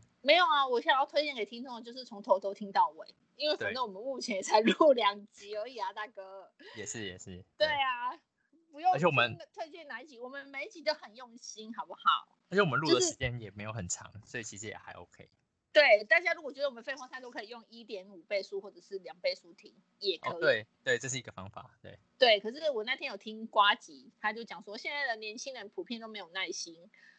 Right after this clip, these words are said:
Speaker 1: 呃，
Speaker 2: 对。
Speaker 1: 因为大家都是可能看 YouTube 啊，听这个啊，全部都是用快倍速听，这样很不行。
Speaker 2: 对。
Speaker 1: 然后被他讲完之后，我立马一个心虚，我说：“哎，就是在讲我。”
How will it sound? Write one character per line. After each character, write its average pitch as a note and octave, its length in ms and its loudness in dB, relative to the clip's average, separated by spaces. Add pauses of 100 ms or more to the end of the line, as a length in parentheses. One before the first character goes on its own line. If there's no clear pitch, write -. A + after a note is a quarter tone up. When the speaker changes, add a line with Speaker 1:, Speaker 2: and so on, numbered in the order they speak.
(140)
Speaker 1:
呃， F#3 400 -6
Speaker 2:
对。 F3 100 -6
Speaker 1:
因 D4+ 40 -2
为 D4+ 100 4
大 D4 60 10
家 C4+ 180 10
都 C4+ 140 -6
是 C4+ 260 -12
可 - 140 -20
能 F#3 160 -18
看 B3 240 6
YouTube A#3 460 -10
啊， F#3 260 0
听 A#3+ 240 -10
这 A#3 80 -6
个 F#3+ 160 -4
啊， F3+ 120 -4
全 A3+ 140 -12
部 A3+ 80 -16
都 B3 120 -6
是 C#4 100 -8
用 A#3+ 300 -2
快 A3+ 220 10
倍 A3+ 180 -8
速 G#3 200 -4
听， G3 320 -10 (380)
这 F4 80 6
样 E4+ 80 2
很 D#4 220 -8
不 C4 180 -14
行。 F#3+ 420 -20
Speaker 2:
对。 A3+ 60 -2
Speaker 1:
然 A#3 100 10
后 A#4 220 10
被 F4 80 10
他 E4+ 80 8
讲 A3+ 200 0
完 A3 120 -6
之 C4+ 80 -4
后， D4+ 80 2
我 A3 180 -8
立 D4+ 220 -12
马 G#3 180 -12
一 A#3+ 60 -18
个 A#3+ 120 -16
心 A#3 340 -20
虚， - 240 -20 (300)
我 G#3 200 -20
说 B3 220 -16
：“哎， D#4+ 80 -16 (120)
就 - 160 -10
是 D#4 120 -16
在 C#4 100 -4
讲 A3 260 -10
我。” G#3 340 -8